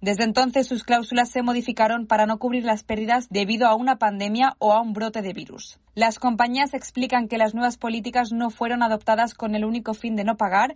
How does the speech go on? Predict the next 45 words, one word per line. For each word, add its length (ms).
sino 260
que 80
simplemente 560
están 200
tratando 380
de 100
preservar 540
la 80
industria 400
de 80
seguros. 580
Estados 440
Unidos 340
nunca 320
ha 40
visto 280
un 100
desastre 500
tan 300
masivo. 540
El 160
más 160
grande 340
antes 300
de 60
esta 200
pandemia 460
fue 180
el 60
huracán 340
Katrina, 580
que 120
costó 300
a 120
las 140
compañías 500
de 60
seguros 540
cincuenta 480
y 60
cuatro 320
mil 300
millones 420
de 100
dólares. 540